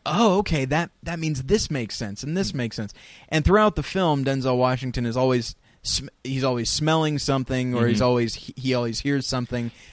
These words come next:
Speaker 1: significantly before everybody else.
Speaker 2: Yeah.
Speaker 1: And it just seems like he's
Speaker 2: This is
Speaker 1: just
Speaker 2: a man
Speaker 1: really
Speaker 2: who's been alone. He's learned to use his other senses.
Speaker 1: Yeah.
Speaker 2: It really is a f-,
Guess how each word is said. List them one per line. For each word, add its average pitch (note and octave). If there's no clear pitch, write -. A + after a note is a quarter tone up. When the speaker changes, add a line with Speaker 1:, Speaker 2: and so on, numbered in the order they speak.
Speaker 1:
significantly E3
before C3+
everybody B2
else. A2+
Speaker 2:
Yeah. G2
Speaker 1:
And G#3+
it A3
just G3
seems E3+
like C#3+
he's -
Speaker 2:
This C#3
is C#3
Speaker 1:
just C3+
Speaker 2:
a -
man B2+
Speaker 1:
really C3
Speaker 2:
who's B2
been B2+
alone. A2+
He's G#2+
learned A2
to A2+
use G#2
his G#2
other G2+
senses. G#2
Speaker 1:
Yeah. D#3+
Speaker 2:
It C3+
really E3
is B2
a -
f-, -